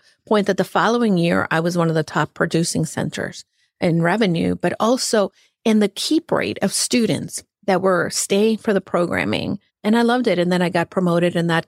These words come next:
sort of got me into the start of a corporate career in the education industry. Over the course of the year, I was lucky enough to be in the right place at the right time for the organization. I was represented the company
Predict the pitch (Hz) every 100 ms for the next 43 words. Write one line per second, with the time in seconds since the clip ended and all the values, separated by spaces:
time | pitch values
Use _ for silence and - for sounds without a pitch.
0 | - - 190 175 170 170 160 170 165 160
1 | - 170 160 - - - _ 190 180 165
2 | 156 - - - 175 165 170 - - 175
3 | 165 165 185 _ 180 - 302 339 - 277
4 | - 185 175 175 - 233 - _ _ _
5 | - 240 196 180 175 180 185 - 180 170
6 | - - - 175 160 151 - - - -
7 | _ _ _ 208 196 202 - 190 - 185
8 | 170 175 170 175 - 185 175 175 - 170
9 | - 180 180 180 160 - - - 214 214
10 | 240 240 185 170 - 160 - - - -
11 | - 156 - 175 - 190 180 190 202 175
12 | 175 170 147 - 156 208 _ _ _ -
13 | 190 190 190 190 - 202 180 180 180 196
14 | 95 202 185 - 175 - 190 185